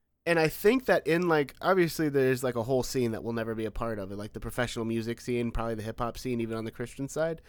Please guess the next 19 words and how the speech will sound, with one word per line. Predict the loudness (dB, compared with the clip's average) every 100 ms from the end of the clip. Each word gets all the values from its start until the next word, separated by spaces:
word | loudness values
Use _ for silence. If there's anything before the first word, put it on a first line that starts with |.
| -20 _ _ 2
where | 4
probably | 6 8 8 8 6
being | 6 4 6
white | 6 6 4 -2 -8 -4
and | -2
being | -2 -2
into | -2
hip-hop | -2 0 -2 -2
was | -4 -4 -6
probably | 0 2 0 0 -4
spit | -4 -4 -2
on | -2 -4 -8 -14 -20 _ _ -8
really | 0 0 0
hardcore. | -4 -8 -10 -14 -14 -12
Like, | -8
they | -8
probably | -4 -2 -2
didn't | -6 -8
like | -10 -12